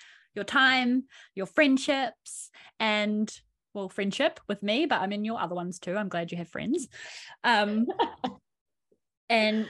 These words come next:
Speaker 1: Walnut, thank you for, for your time and for being here. And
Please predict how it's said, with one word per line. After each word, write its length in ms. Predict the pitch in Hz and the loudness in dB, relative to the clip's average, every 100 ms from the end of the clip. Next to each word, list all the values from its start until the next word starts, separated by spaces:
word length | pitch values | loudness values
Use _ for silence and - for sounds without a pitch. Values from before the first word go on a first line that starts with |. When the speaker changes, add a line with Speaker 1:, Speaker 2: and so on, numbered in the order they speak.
| 208 | 2
Speaker 1:
Walnut, 500 | 233 226 226 208 - - | 2 4 2 0 -2 -6
thank 240 | 220 180 - | -6 -6 -6
you 440 | 196 262 285 277 | 0 2 4 2
for, 580 | - 220 202 190 185 131 - | -2 -4 -2 0 -2 -4 -8
for 80 | 214 | -6
your 180 | 202 196 | -4 -4
time 680 | - 208 196 196 196 190 - | -4 -2 0 0 -2 -4 -6
and 220 | 185 185 | -6 -6
for 140 | 185 | -8
being 360 | 180 208 196 196 | -4 -4 -2 -4
here. 760 | 180 - 202 190 185 185 190 - - - _ _ - | -6 -6 -4 0 2 2 0 -6 -20 -20 _ _ -2
And 580 | 196 190 185 190 - | 0 0 0 -2 -4